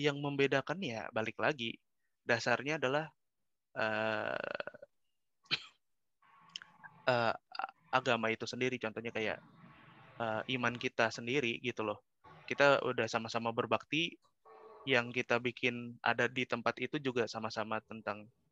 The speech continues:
eh, kebenaran, ya makanya ter-,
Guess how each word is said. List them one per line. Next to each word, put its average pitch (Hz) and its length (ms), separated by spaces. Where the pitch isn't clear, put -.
eh, 107 80
kebenaran, 117 640
ya 98 240
makanya 123 560
ter-, 120 280